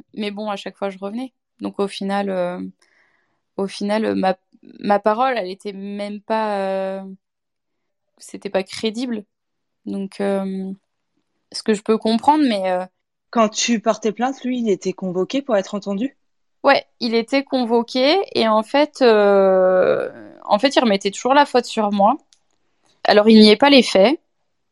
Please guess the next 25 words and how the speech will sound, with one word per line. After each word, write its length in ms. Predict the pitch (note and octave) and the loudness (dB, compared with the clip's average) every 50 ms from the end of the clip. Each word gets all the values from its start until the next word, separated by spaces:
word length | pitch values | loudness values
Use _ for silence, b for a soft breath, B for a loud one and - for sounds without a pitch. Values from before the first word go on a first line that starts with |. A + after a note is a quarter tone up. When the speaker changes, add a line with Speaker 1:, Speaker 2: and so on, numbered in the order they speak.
| _ _ | _ _
Speaker 1:
il 160 | - A3 G#3+ | -2 0 0
niait 200 | G#3+ G#3+ G#3 G#3+ | 2 2 2 2
pas, 480 | G3+ - A#3+ B3 B3+ C4+ C4+ C4 B3 A3+ | 2 4 4 4 6 6 6 4 4 2
euh, 800 | G#3+ G#3+ G#3 G#3 G3+ G3+ G3+ G3+ G3 G3 G3 G3 G3+ G3 G3 - | 0 -2 -2 -4 -4 -4 -4 -4 -4 -6 -6 -8 -10 -12 -12 -10
m'avoir 420 | - G#3 G#3 G#3 G3 G3+ G#3 G3+ | -6 0 0 0 2 2 0 0
étranglée, 600 | G#3 G3+ - - G3+ G3+ G3 F#3+ G3+ G#3 A#3 C4 - | -2 -4 -4 -6 -8 -8 -6 -8 -10 -8 -8 -10 -10
parce 160 | - G#3 - - | -12 -16 -10 -8
que 80 | - | -8
de 100 | F#3+ F#3+ | -8 -8
toute 180 | F#3+ - - - | -10 -14 -18 -6
façon, 300 | - G3 G3 - - A3 | -4 -4 -4 -2 -2 -2
ben, 340 | G#3+ G3 G3 F#3+ F#3+ F#3+ F#3 | 2 4 4 6 6 4 2
j'étais 320 | - F#3 F#3+ - - G3 | 0 -4 -6 -4 -2 0
marquée 420 | F#3+ F#3+ F#3 - - - A3 A3 | 0 2 0 0 0 0 0 0
qu'il 120 | - - G3 | 2 0 0
y 40 | F#3 | 0
avait 100 | F#3 F3 | 0 0
des 100 | F#3 F#3+ | -2 -2
photos 320 | - - G3 G3 - G3 | 0 0 -2 2 4 4
à 60 | F#3 | 6
l'appui. 560 | F3+ F#3 F3+ - - - A3 A#3 B3+ D4 - B B B B B B B B B B B B B B B | 6 4 2 0 -2 0 2 4 4 2 2 B B B B B B B B B B B B B B B
Il 220 | - - A3 G#3+ A3 | 4 6 8 10 10
niait 260 | A3 A3 A3 G#3+ G#3+ | 10 10 8 6 4
pas, 560 | - _ A#3 A3+ A3+ A3+ A#3 A#3 A3+ A3 G#3 | 2 _ 0 2 2 2 2 2 0 -2 -4
euh, 1120 | G3 F#3+ F#3+ F#3+ F#3+ F#3+ F#3 F#3 F#3 F#3 F#3 F#3 F#3+ F#3+ F#3+ G3 G3 G3 G3 G3 F#3+ G3 | -6 -8 -10 -10 -10 -10 -12 -12 -12 -14 -14 -14 -16 -16 -16 -14 -14 -14 -14 -14 -16 -16